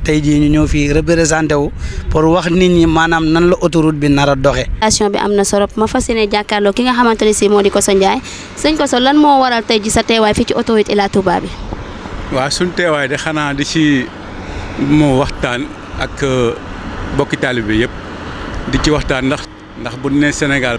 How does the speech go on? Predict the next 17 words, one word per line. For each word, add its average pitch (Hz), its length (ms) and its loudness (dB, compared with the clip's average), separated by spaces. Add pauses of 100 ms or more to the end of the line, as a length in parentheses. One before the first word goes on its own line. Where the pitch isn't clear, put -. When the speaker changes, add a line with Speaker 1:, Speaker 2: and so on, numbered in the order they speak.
Speaker 3:
première, 135 500 2 (280)
euh, 123 320 2 (120)
autoroute 147 260 0 (220)
Ila 127 400 0 (160)
Touba 131 380 0 (680)
ñu 143 120 6
ngi 143 40 4
koy 151 220 0
ubbi, 120 260 -2 (460)
kon 139 80 0
ñun 139 320 4
waruñu 143 480 4
see 120 540 2 (840)
ñàkk 131 300 0
bañ 127 140 0
a 131 160 2
jiitu, 120 240 0